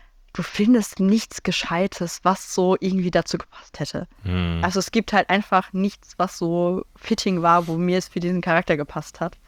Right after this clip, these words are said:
Speaker 2: Okay.
Speaker 1: Und, ähm, dann saß ich auch nachts,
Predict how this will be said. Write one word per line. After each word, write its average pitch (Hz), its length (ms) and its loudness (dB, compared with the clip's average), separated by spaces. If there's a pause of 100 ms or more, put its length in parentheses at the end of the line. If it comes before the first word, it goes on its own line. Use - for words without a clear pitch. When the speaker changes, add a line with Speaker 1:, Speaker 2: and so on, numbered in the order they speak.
(440)
Speaker 2:
Okay. 101 180 -2
Speaker 1:
Und, 180 320 4
ähm, 175 340 0 (380)
dann 190 280 4
saß 202 400 0
ich 208 340 -4 (580)
auch - 180 -12 (380)
nachts, - 480 0